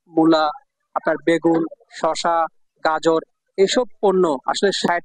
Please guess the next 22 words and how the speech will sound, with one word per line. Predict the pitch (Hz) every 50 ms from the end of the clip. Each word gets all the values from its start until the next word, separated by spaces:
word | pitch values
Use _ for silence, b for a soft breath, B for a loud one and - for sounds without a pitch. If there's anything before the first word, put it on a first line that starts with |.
| _ _
থেকে | 208 190 190
সত্তর | - - 190 - 214 180 -
টাকার | 214 196 - 208 190
নিচে | 196 185 - 180 147 -
কোনো | - 165 165 170
ধরনের, | 165 180 170 175 180 175 - - _ _ _ _ -
আহ, | 156 151
সবজি, | - - 180 170 156 151 - 196 208 208 208 - -
আহ, | 165 151 143 -
এই | - 180 175 160 156
বাজারে | 151 139 - 143 139 139 135 131
নেই। | 143 143 143 131 - _ _ _ _ _
কারণ | - 160 151 156
এখানকার | 147 151 - 180 175 - 190 175
ব্যবসায়ীরা | 156 151 147 - - 175 175 175 160
বলছেন | 151 151 151 - - 175 170 170
যে | 160 170 170 165
সরবরাহ | - - 156 147 - 165 165 170 165
ঘাটতি | - 151 147 - _ - 185 185 180 - _ _ _ _ _ _
বারবারই | 151 147 151 151 160 165 180 196 190
একটি | 165 - - 185
অভিযোগ। | 165 160 165 170 196